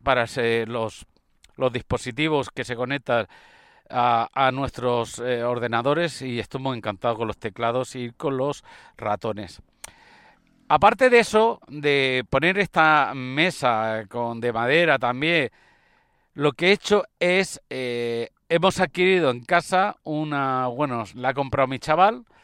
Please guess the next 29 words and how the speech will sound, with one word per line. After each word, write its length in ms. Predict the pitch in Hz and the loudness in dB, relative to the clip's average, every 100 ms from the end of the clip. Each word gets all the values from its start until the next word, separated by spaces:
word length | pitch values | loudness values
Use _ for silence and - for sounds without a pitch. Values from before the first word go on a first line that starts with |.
| _ _ _ _ _ _ _ _ _ - | _ _ _ _ _ _ _ _ _ -6
y, 460 | 151 151 151 143 | -2 0 0 0
bueno, 240 | 139 151 110 | 0 0 -2
se 140 | 123 | -2
la 60 | 127 | 0
hemos 140 | 120 | 0
regalado 360 | 107 104 98 95 | -2 -4 -4 -6
nosotros. 420 | 87 95 - 85 | -12 -14 -16 -14
No 140 | 101 | -8
la 80 | 98 | -8
ha 20 | |
comprado, 300 | 92 98 - | -6 0 -2
<laughs> 40 | - | -2
se 140 | - | -4
la 80 | 151 | -2
hemos 180 | 131 120 | 0 -2
regalado 360 | 123 113 110 | -2 -4 -4
nosotros. 480 | 104 95 107 92 85 _ - - - - - - | -6 -14 -16 -18 -20 _ -20 -20 -20 -20 -20 -4
Una 380 | 180 196 208 208 | 0 4 4 2
impresora 580 | 190 180 170 147 190 196 | -2 -2 -2 -2 2 2
tres 300 | - 139 117 | 2 0 2
D. 180 | 135 123 | 0 2
Ya 320 | 135 175 185 | 4 6 6
hace 260 | 175 185 151 | 4 0 0
podcast 400 | 160 - 165 170 | 0 0 -2 -2
anteriores, 600 | 147 143 139 170 170 139 | -2 0 2 0 0 -4
hace 200 | 120 123 | -4 -4
tiempo, 480 | 139 147 131 151 | -4 -4 -2 0
hice 360 | 147 120 139 135 | 0 -2 -4 0
hablando, 480 | 120 123 131 135 | 0 2 0 0